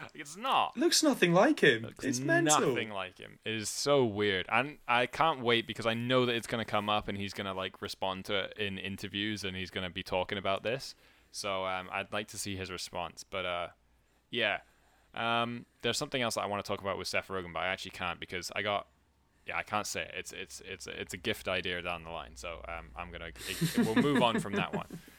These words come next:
Speaker 1: Um, I'll message you afterwards.
Speaker 2: Mc-,
Speaker 1: Anyway.
Speaker 2: McKinley, cover your ears.
Speaker 1: I think she's napping right now, but on the, on the odd chance that she's not, um, we'll leave it. Um, <laughs> okay, so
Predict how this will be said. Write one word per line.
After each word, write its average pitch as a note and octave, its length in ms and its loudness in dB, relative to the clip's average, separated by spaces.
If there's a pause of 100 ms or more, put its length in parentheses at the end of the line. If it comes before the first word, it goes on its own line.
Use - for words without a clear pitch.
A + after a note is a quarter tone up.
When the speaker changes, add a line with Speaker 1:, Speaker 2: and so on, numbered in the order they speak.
(160)
Speaker 1:
Um, G2 140 2
I'll G2 80 4
message A#2 320 0
you G#2 80 2
afterwards. F2 420 -2 (680)
Speaker 2:
Mc-, D#3+ 240 6
Speaker 1:
Anyway. A#2+ 180 6
Speaker 2:
McKinley, D3 360 6
cover C3+ 200 4
your B2+ 180 6
ears. A2+ 360 6 (760)
Speaker 1:
I A2+ 100 -2
think B2 160 -8
she's - 340 -6
napping F2+ 400 -6
right E2+ 200 -6
now, E2+ 200 -8
but F2+ 100 0
on F#2+ 160 -2
the, F#2+ 100 -2
on G2 220 -4
the F#2+ 80 -4
odd G2 240 -2
chance F#2 360 -6
that F2+ 80 -12
she's - 280 -12
not, E2 260 -6 (200)
um, E2+ 240 -8
we'll E2 100 -6
leave E2+ 260 -10
it. - 120 -10 (760)
Um, A2+ 520 -2 (100)
<laughs> E3+ 140 -4
okay, A#2 420 6
so C3 520 6